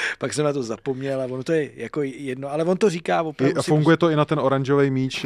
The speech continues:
Speaker 2: na zimu?
Speaker 1: To, to, to nevím, to, to je, myslíš camrál, jako,
Speaker 2: No.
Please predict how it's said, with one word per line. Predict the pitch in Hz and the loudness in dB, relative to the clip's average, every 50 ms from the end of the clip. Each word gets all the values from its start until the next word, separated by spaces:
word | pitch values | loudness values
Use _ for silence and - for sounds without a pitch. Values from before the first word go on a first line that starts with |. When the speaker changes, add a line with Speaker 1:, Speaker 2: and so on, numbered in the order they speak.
| 123 123 | -4 -2
Speaker 2:
na | 120 123 123 123 | -2 -2 -2 -2
zimu? | 113 127 175 151 | 0 2 2 2
Speaker 1:
To, | 147 170 170 156 - | 2 0 -2 -4 -6
to, | 139 131 | -6 -6
to | - - 135 | -4 -4 -4
nevím, | 123 117 107 - - 135 - - - | -4 -4 -6 -8 -12 -14 -14 -14 -16
to, | 123 120 - - | -16 -14 -10 -6
to | 139 | -6
je, | 135 - - - | -6 -6 -8 -12
myslíš | 170 147 135 135 143 - | -10 -8 -6 -6 -6 -4
camrál, | - - 147 143 139 135 120 101 95 104 | -2 -2 -2 -2 -2 -2 -4 -4 -4 -6
jako, | 104 95 - - 117 | -10 -12 -10 -6 -2
Speaker 2:
No. | 113 110 110 127 | 0 0 0 -2